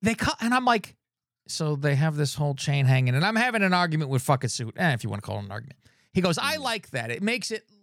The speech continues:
Speaker 1: l-, least to be able to stretch." I said, "This is a fucking show.
Speaker 2: Okay. Yeah.
Speaker 1: This is a show.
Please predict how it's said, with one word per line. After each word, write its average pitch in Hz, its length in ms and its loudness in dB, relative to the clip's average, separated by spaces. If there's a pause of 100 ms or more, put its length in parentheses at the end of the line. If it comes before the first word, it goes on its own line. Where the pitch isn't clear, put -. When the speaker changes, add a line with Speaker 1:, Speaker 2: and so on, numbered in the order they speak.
Speaker 1:
l-, 185 320 -12
least 226 760 -4 (260)
to 185 100 4
be 180 220 2
able 160 160 2
to 131 80 -4
stretch." 123 340 -4
I 127 60 2
said, 123 200 -2
"This 175 180 -2
is 208 120 -8
a 208 60 -2
fucking 147 380 -4
show. 117 380 -6
Speaker 2:
Okay. 98 360 -16 (260)
Yeah. 98 140 -12
Speaker 1:
This 247 220 -2
is 247 120 -6
a 247 60 -4
show. 151 480 -4